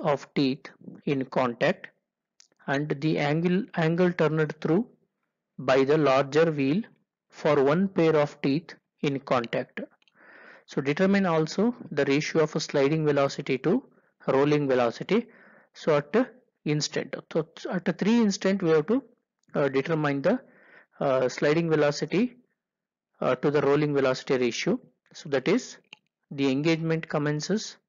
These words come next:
that is beginning of engagement, then, uh, engagement terminates, that is end of engagement, then at the pitch point.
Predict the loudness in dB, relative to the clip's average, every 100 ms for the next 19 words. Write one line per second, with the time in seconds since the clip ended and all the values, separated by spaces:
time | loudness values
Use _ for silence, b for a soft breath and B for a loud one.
0 | _ _ -6 -2 -2 -4 -4 0 0 0
1 | 0 0 -2 -2 -4 -4 -10 b b b
2 | b b _ -4 -2 0 0 -2 -4 -8
3 | _ _ _ -4 0 0 0 -2 -4 -8
4 | -4 -2 0 0 -2 -4 -8 -6 -4 -4
5 | -2 0 0 2 0 0 0 0 0 -2
6 | -4 -8 _ _ b b b b b -10
7 | -2 0 0 0 0 0 -2 _ _ -4
8 | -2 -2 -2 -4 -10